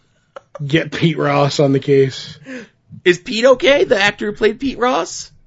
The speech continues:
Speaker 1: I think he's doing well. He was in a movie, like, two years ago or something.
Speaker 2: Hmm. Let me go check his social media here.
Speaker 1: And he was on, he was in an episode of The Defenders in two thousand ten, not the current one.
Speaker 2: Oh.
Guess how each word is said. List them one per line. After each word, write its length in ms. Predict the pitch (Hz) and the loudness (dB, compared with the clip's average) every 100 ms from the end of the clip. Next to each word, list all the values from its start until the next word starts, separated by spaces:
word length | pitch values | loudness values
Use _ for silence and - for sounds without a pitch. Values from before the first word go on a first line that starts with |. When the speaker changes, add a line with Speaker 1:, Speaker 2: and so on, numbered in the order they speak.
| - | 2
Speaker 1:
I 80 | 226 | 4
think 100 | 262 | 6
he's 180 | 330 254 | 4 6
doing 280 | 185 160 147 | 4 4 4
well. 140 | 156 | 4
He 100 | 196 | 4
was 160 | 302 302 | 4 4
in 80 | 311 | 4
a 60 | |
movie, 420 | 262 339 349 160 | 4 4 4 2
like, 320 | 143 139 - - | 0 -2 -6 -6
two 140 | 170 | -4
years 320 | 147 139 131 | -2 -2 -4
ago 200 | 131 127 | -6 -8
or 120 | 123 | -8
something. 560 | 120 190 139 117 120 117 | -8 -6 -6 -8 -10 -16
Speaker 2:
Hmm. 840 | _ - - - - - - - | _ -20 -18 -18 -18 -20 -20 -10
Let 40 | 160 | -4
me 80 | 165 | -2
go 80 | |
check 260 | 165 180 147 | 0 0 -2
his 100 | 135 | -4
social 360 | - 147 147 127 | -2 -2 0 -2
media 340 | 123 107 87 | -2 -2 -6
here. 220 | 90 82 - - - - - - - | -10 -12 -16 -14 -12 -12 -18 -12 -4
Speaker 1:
And 200 | 170 143 | -2 0
he 120 | 151 | 0
was 320 | 143 139 156 | 0 -2 0
on, 280 | 175 165 160 | 2 4 4
he 80 | 160 | 6
was 160 | 170 175 | 6 4
in 80 | |
an 100 | 180 | 4
episode 380 | 180 180 170 190 | 2 0 0 0
of 40 | 180 | 0
The 60 | |
Defenders 640 | 160 160 202 214 156 127 - - - _ | -2 0 2 2 0 -4 -8 -20 -20 _
in 200 | 180 160 | 0 0
two 160 | 170 170 | 2 2
thousand 400 | 180 156 143 147 | 2 2 0 -4
ten, 300 | 165 135 127 | -4 -4 -4
not 200 | 139 147 | -6 -6
the 60 | 156 | -6
current 360 | 185 147 123 | -2 -4 -4
one. 160 | 110 101 | -14 -4
Speaker 2:
Oh. 420 | 135 139 123 104 | 2 4 2 -4